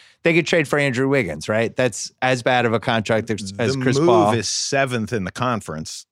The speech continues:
Speaker 1: They
Speaker 2: Like, the
Speaker 1: <laughs>
Speaker 2: move is down.
Speaker 1: Oh,
Speaker 2: Like,
Speaker 1: so you
Speaker 2: that,
Speaker 1: just think
Speaker 2: I
Speaker 1: this
Speaker 2: think
Speaker 1: is
Speaker 2: the
Speaker 1: done?
Speaker 2: window's closed. Yeah. I,
Speaker 1: You
Speaker 2: I
Speaker 1: think
Speaker 2: just,
Speaker 1: the window's
Speaker 2: on the
Speaker 1: closed?
Speaker 2: Rockets, yeah, and D'Antoni. I don't think it works. I just don't think it works. I don't know. It, it, it's, it's just too
Speaker 1: Do you agree with,
Speaker 2: demoralizing.
Speaker 1: uh,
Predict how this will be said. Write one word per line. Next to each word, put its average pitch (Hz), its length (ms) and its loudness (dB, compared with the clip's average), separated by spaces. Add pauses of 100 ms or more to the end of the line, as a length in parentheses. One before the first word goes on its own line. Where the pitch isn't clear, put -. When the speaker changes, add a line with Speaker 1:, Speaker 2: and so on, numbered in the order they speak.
(120)
Speaker 1:
They 165 160 4
Speaker 2:
Like, 196 140 0
the 175 140 4
Speaker 1:
<laughs> 147 40 2
Speaker 2:
move 175 260 6
is 123 140 -4
down. 104 500 0
Speaker 1:
Oh, - 60 4
Speaker 2:
Like, 107 100 4
Speaker 1:
so 170 60 6
you 175 80 6
Speaker 2:
that, 226 100 4
Speaker 1:
just 233 160 2
think 180 160 4
Speaker 2:
I - 60 4
Speaker 1:
this 165 100 4
Speaker 2:
think 147 120 4
Speaker 1:
is 127 40 0
Speaker 2:
the - 80 6
Speaker 1:
done? 165 200 6
Speaker 2:
window's 151 340 2
closed. 107 720 0
Yeah. 104 320 0 (580)
I, 143 100 2
Speaker 1:
You 151 60 0
Speaker 2:
I - 40 -2 (100)
Speaker 1:
think 233 40 -2
Speaker 2:
just, 311 180 4
Speaker 1:
the 302 80 4
window's 220 340 4
Speaker 2:
on - 40 -10
the - 120 -2
Speaker 1:
closed? 254 380 6
Speaker 2:
Rockets, 104 500 -2
yeah, 120 180 -4
and 180 220 0
D'Antoni. 110 580 -4
I - 140 0
don't 156 180 -2
think 175 140 0
it 175 100 -4
works. 185 460 -4
I 143 60 0
just 160 400 -2
don't 160 160 -2
think 165 100 0
it 151 80 -2
works. 143 420 -2 (120)
I - 160 -4
don't 160 120 -8
know. 147 280 0 (580)
It, 120 200 -6
it, 127 260 -4
it's, - 420 -6 (160)
it's 123 180 -8
just - 180 -6
too 175 180 -4
Speaker 1:
Do 147 80 -2 (120)
you 170 160 6
agree 190 220 6
with, 190 140 6
Speaker 2:
demoralizing. - 80 4
Speaker 1:
uh, 143 280 4